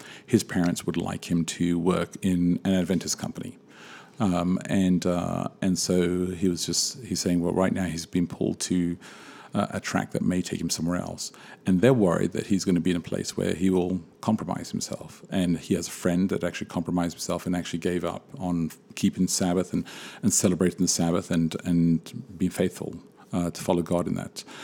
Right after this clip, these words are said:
And so he's just wrestling through, uh, what is the path that he should take, right? Uh, and how do you, how do you follow what you are created to do and, and, and really capable of doing, and at the same time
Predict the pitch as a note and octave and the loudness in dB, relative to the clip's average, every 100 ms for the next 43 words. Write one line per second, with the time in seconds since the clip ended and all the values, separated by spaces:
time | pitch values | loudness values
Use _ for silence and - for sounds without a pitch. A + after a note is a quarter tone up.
0 | - - - G2 - G#2+ G2 G2 F#2+ - | -14 -6 2 4 6 8 8 8 6 4
1 | G2+ G#2+ G2+ - - - A2 F#2+ A2 A#2 | 4 6 6 4 0 0 0 4 4 4
2 | F#2 F#2 - F2 E2+ F2 A#2+ A2 - G2 | 2 2 0 -4 -2 0 -2 -4 -8 -4
3 | F2 F2 - G2+ F2+ G2 G#2 G2 - - | -2 -2 -4 -2 2 4 4 2 -2 -4
4 | - F#2 F2 G#2 - - - - - - | -2 0 0 -2 -8 -18 -20 -20 -20 -6
5 | G2 D#2+ G2 F2 - F2+ - - F#2 F#2 | -4 -2 -2 -2 -2 -4 -4 -6 -4 -4
6 | - - - - - G#2 F2+ E2+ - F#2 | -6 -14 -20 -18 -6 0 0 0 -2 -2
7 | E2+ G2+ G2 F2+ F2+ F2 F#2 - G#2 G2+ | 0 0 2 2 4 2 0 -2 0 2
8 | F#2 E2+ - F#2 F#2 F2 E2+ E2+ F2+ F2 | 2 2 0 0 2 2 0 -2 0 0
9 | E2 - - G2 G#2+ G#2+ - - F#2+ F2+ | -2 -6 0 2 2 -4 -10 -2 2 4
10 | F2+ F2 F2 F2 E2 D#2+ D#2+ - - - | 4 0 -2 -2 -4 -4 -10 -20 -20 -10
11 | F2+ E2 F2 A2+ - D#2 E2 E2 - E2 | -2 2 4 4 2 -4 -2 -8 -6 -4
12 | F2 F#2 - A#2 G#2+ - - F#2+ | -2 -2 -2 2 2 0 -6 -6